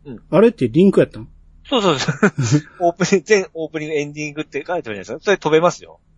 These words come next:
Speaker 1: こっから。
Speaker 2: え、これって大百科やで？
Speaker 1: ん？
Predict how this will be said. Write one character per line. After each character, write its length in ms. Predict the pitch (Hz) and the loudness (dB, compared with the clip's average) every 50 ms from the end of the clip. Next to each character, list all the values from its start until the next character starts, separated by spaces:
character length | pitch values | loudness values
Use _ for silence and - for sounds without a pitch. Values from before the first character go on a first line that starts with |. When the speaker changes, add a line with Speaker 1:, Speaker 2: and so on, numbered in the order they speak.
| _ _ _ _ _ | _ _ _ _ _
Speaker 1:
こ 140 | _ 120 113 _ | _ -20 -20 _
っ 20 | |
か 100 | - 107 | -14 -12
ら。 120 | 95 85 _ _ _ _ _ _ _ _ _ _ _ _ _ _ _ _ _ _ _ _ _ _ _ _ _ _ _ _ _ _ _ | -12 -12 _ _ _ _ _ _ _ _ _ _ _ _ _ _ _ _ _ _ _ _ _ _ _ _ _ _ _ _ _ _ _
Speaker 2:
え、 180 | - 220 226 214 | 4 4 4 4
こ 180 | - - 254 | 4 2 4
れ 100 | 254 269 | 4 4
っ 40 | 254 | 2
て 380 | - _ - - 170 156 139 127 | 0 _ -2 2 4 4 4 2
大 280 | 123 131 120 202 240 233 | 0 2 4 4 4 6
百 220 | - 285 277 - | 4 0 0 2
科 100 | - 156 | 0 0
や 100 | 117 104 | 0 0
で？ 140 | 90 110 151 | -4 -10 -12
Speaker 1:
ん？ 60 | 165 | -12